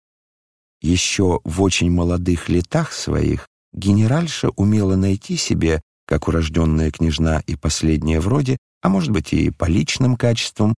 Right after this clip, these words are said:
некоторых очень высоких покровительниц. Впоследствии, при богатстве и служебном значении своего супруга, она начала в этом высшем кругу даже несколько и освоиваться.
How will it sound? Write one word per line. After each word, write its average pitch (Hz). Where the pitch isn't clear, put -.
некоторых 98
очень 117
высоких 80
покровительниц. 82
Впоследствии, 78
при 82
богатстве 80
и 73
служебном 73
значении 76
своего 69
супруга, 147
она 104
начала 123
в 123
этом 87
высшем 80
кругу 82
даже 107
несколько 110
и 110
освоиваться. 85